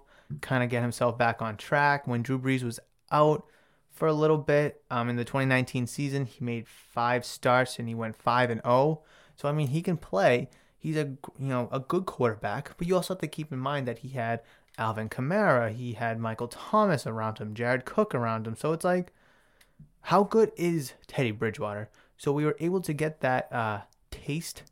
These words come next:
of how good he was last year, and he wasn't really that good.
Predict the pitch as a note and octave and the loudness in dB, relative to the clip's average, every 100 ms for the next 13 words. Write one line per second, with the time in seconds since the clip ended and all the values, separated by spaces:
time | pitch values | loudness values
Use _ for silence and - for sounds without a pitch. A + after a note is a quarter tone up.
0 | - _ _ _ _ _ _ B2 A#2+ A2+ | -20 _ _ _ _ _ _ 4 6 4
1 | A#2 B2+ C3 B2+ C3 E3 D3+ D3+ C#3+ A#2 | 2 2 2 0 0 -2 -2 -2 -2 -2
2 | G#2+ C3 - - F3+ F#3+ - _ _ _ | 0 -2 -4 -4 -2 -2 -6 _ _ _
3 | _ _ _ _ _ _ _ _ - C3+ | _ _ _ _ _ _ _ _ -8 -2
4 | C#3+ C#3 D3+ C#3 C3 A#2+ A2 G#2 B2+ G#2+ | 0 2 2 2 0 0 -2 -4 -6 -6